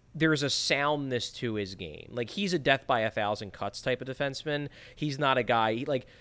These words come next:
there's a difference between a Haig and a McDonald. Like, McDonald, McDonald was bad possession-wise, and he would make these awful mistakes, whereas Haig is just kind of bad possession-wise. And if you put him with Justin Braun, like,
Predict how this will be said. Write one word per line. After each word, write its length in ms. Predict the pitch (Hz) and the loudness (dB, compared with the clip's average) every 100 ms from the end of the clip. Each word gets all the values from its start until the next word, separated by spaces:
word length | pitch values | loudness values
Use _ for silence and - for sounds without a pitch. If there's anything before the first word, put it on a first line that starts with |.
| - | -2
there's 220 | - 220 208 | 4 6 6
a 20 | |
difference 240 | 294 285 | 2 2
between 220 | - 214 | 2 4
a 60 | 165 | 4
Haig 280 | 131 135 123 | 6 4 4
and 80 | 113 | 0
a 40 | |
McDonald. 500 | 101 85 73 - - - - - | -2 -6 -12 -14 -20 -20 -20 -4
Like, 140 | 139 139 | 0 2
McDonald, 720 | 151 170 175 196 202 180 151 - - - - | 2 6 8 8 8 6 4 -4 -20 -18 -6
McDonald 360 | 170 226 247 220 | 6 8 8 6
was 120 | 143 | 4
bad 340 | 143 156 170 | 10 10 10
possession-wise, 920 | 170 131 123 - 151 151 151 160 151 - | 6 6 4 4 2 4 6 6 4 0
and 180 | 107 123 | 0 2
he 80 | 131 | 2
would 140 | 143 | 0
make 220 | 143 147 - | 2 0 0
these 180 | 160 | -4
awful 300 | 151 143 160 | 0 0 0
mistakes, 540 | 156 156 - 165 170 - | -2 0 4 4 2 0
whereas 260 | 135 131 123 | 4 4 4
Haig 240 | 156 151 | 4 4
is 120 | 143 | 2
just 160 | 135 - | -2 -4
kind 220 | - 127 | 0 0
of 120 | 110 98 | 0 -2
bad 280 | 95 98 92 | -2 -2 -4
possession-wise. 800 | 92 82 98 131 135 147 151 - | -8 -8 -8 -4 0 2 2 0
And 100 | 120 | -4
if 80 | 113 | -4
you 80 | 110 | 0
put 200 | 143 131 | 0 2
him 100 | 120 | -2
with 80 | 104 | 0
Justin 400 | 117 110 110 95 | 0 0 -4 -4
Braun, 360 | 95 104 113 | 0 2 2
like, 200 | 110 107 | 0 -2